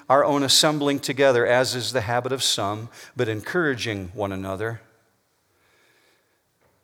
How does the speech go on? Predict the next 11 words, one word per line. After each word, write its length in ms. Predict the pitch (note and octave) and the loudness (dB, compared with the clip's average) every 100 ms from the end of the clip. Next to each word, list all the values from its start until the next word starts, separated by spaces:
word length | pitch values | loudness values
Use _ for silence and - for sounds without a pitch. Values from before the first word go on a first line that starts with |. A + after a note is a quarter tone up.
| _ _ | _ _
And 120 | G2+ | -6
all 160 | G#2+ E3 | -4 -4
the 60 | |
more 240 | D3+ F#3+ D#3 | -4 -4 -4
as 120 | G#2 | -4
you 60 | G#2+ | -4
see 180 | - | -4
the 100 | C#3+ | -4
day 180 | B2 C3 | -2 -2
drawing 320 | B2+ B2 A#2+ | -2 -6 -6
near. 360 | A#2+ A2+ E2+ E2+ | -6 -8 -10 -12